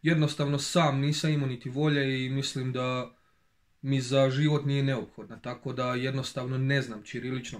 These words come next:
pismo i ne znam ćirilicu. Veliki pozdrav za tebe. Drugo pitanje, Vedran Bađun, moj prijatelj Bađunko,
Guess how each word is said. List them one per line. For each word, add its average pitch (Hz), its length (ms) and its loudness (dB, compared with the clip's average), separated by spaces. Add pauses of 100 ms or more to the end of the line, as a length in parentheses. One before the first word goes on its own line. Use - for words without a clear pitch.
(100)
pismo 165 500 0 (1000)
i 156 100 6
ne 139 160 4
znam 120 180 -6
ćirilicu. - 540 -16 (1200)
Veliki 135 300 0
pozdrav 107 380 -12
za 104 140 -20
tebe. - 200 -20 (420)
Drugo 160 440 2
pitanje, 180 480 2
Vedran 156 300 2
Bađun, 123 340 -4 (460)
moj 120 200 -10
prijatelj 117 360 -6
Bađunko, 147 680 -2